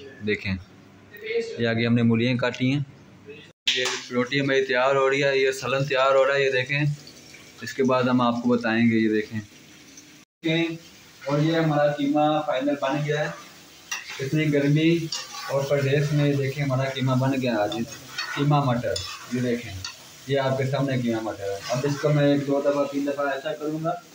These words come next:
उसके बाद फिर हम खाएंगे और मज़ा लेंगे। ये देखें, आपके सामने है। और ये देखें, हमारा कीमा तैयार हो गया है और हम रोटी के साथ प्याज भी खाते हैं। ये देखें, हर रोज़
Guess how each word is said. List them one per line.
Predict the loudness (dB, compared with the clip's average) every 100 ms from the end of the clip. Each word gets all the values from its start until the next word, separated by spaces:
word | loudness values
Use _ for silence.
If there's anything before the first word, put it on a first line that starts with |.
| -20 -20 -18 -16
उसके | -8 -4
बाद | -2 -2
फिर | -2
हम | -6 -4
खाएंगे | -2 0 2 0 -2 -10 -18 -20 -6
और | -2 0
मज़ा | 2 2
लेंगे। | 2 2 2 0
ये | 0
देखें, | -2 -4 -2
आपके | -2 -4
सामने | -8 -8 -6 -8
है। | -8 -16 -20 -20 -20 -20 -20 -18 -18 -8
और | -2
ये | 0 0
देखें, | -2 -2 -2
हमारा | -2 0 0
कीमा | 0 -2 -2 -4
तैयार | -2 -2 0
हो | -2
गया | -4 -4 -4
है | -6 -14 -20 -20 -20 -20 -6
और | -2
हम | 0 2 0 -2 -4 -6
रोटी | -4 -2 -2
के | -2
साथ | 0 0 0 0
प्याज | 0 2 2
भी | 2 0
खाते | -2 -4 0
हैं। | 0
ये | 2
देखें, | -2 -2 -2
हर | 0 2
रोज़ | 2 0